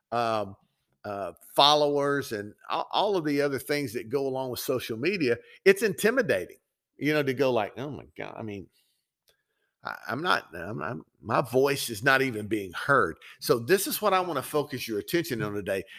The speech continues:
This mass approach to your voice mattering needs to be reduced in your own mind. And you need to realize that that deficit that's in you that's screaming for more attention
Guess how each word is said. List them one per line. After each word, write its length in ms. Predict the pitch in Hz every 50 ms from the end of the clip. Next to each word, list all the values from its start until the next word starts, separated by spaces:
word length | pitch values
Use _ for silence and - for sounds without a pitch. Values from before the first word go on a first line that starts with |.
| - - -
This 220 | 160 175 165 -
mass 640 | 127 139 135 139 156 175 202 233 247 - - - -
approach 720 | 131 135 - - - - 208 196 165 139 - - - - -
to 120 | - 147 123
your 320 | 120 139 165 190 170 131
voice 380 | 131 160 165 160 151 143 - 110
mattering 680 | 113 117 135 139 151 165 180 180 185 202 196 180 - _ _ _ _ _ _ -
needs 320 | 143 160 185 202 170 - -
to 100 | - 151
be 220 | 120 160 156 143
reduced 760 | 139 127 120 117 107 147 170 185 165 - - - - - - - _ _ _ _ _ _ _ _ _ _ _ _ _ _ _ _ _ _ _ _ _ -
in 180 | 139 147 147
your 220 | 143 139 135 - -
own 260 | 131 143 139 139 135
mind. 600 | 131 135 143 139 131 120 107 101 90 82 80 - _ - - _ _ _ _ _ _ -
And 140 | 139 147 160
you 100 | 190 226
need 200 | 240 226 208 165
to 100 | 165 139
realize 600 | 143 165 190 202 175 151 139 135 135 131 - -
that 200 | - 123 120 -
that 320 | 165 170 156 147 120 104
deficit 640 | 131 139 156 165 - - 185 151 - - 160 143 -
that's 220 | 120 107 - -
in 240 | - 131 147 165 180
you 260 | 180 180 185 196 202
that's 240 | 165 127 135 127 -
screaming 640 | - - - - - - - 165 175 185 196 190 190
for 200 | 165 - - 131
more 320 | 120 113 127 143 156 160 131
attention 680 | 120 117 - - 170 170 165 - - 196 202 196 165